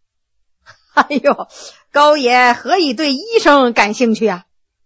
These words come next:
莫非是碰到了什么疑难杂症，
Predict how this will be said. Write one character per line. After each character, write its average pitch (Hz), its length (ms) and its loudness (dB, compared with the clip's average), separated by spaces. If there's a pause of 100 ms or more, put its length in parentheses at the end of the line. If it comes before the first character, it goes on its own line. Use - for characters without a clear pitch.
(160)
莫 233 200 2
非 247 220 2
是 196 480 -2
碰 247 220 -2
到 226 100 2
了 208 100 0
什 208 140 -6
么 262 100 0
疑 226 240 -4
难 302 220 -2
杂 240 260 -4
症， 294 380 0